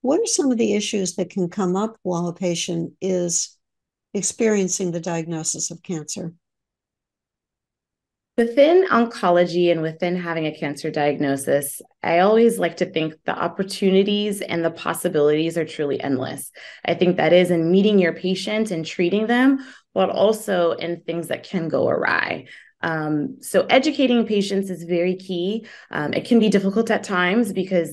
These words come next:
Speaker 2: the, the list of complications can be numerous and many. Um, but there are some that we see more frequently than others. Um, for, for me, and one of the main, uh,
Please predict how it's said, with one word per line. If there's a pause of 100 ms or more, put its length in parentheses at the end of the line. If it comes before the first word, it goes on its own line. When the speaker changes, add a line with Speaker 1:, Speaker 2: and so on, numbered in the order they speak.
Speaker 2:
the,
the
list
of
complications
can
be
numerous
and
many. (320)
Um, (140)
but
there
are
some
that
we
see
more
frequently
than
others. (400)
Um,
for, (140)
for
me,
and
one
of
the
main,
uh,